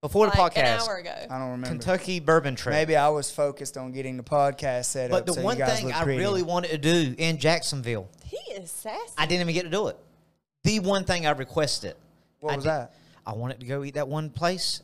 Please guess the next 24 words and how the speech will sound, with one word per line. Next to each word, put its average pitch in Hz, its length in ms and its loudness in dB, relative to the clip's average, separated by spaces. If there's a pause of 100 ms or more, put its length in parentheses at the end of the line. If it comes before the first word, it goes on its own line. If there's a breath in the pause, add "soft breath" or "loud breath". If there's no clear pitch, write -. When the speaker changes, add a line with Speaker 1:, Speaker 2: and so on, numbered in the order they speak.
Speaker 1:
and 127 140 -6
they 139 80 4
were 151 120 2
closed, 127 440 2
the - 40 -8
one 143 180 -2
place. 147 280 -4
And 135 100 -6
I 135 40 -2
said, 135 180 -2
"I'm 151 220 -2
not 165 200 2
gonna 170 140 0
Speaker 2:
Aw. - 60 0
Speaker 1:
put 165 100 4
in 156 140 -2
all 147 240 4
the 156 120 0
addresses 139 520 0
to 135 80 -4
see - 100 -2
if 143 80 -4
they're 135 180 -2
open." 131 320 0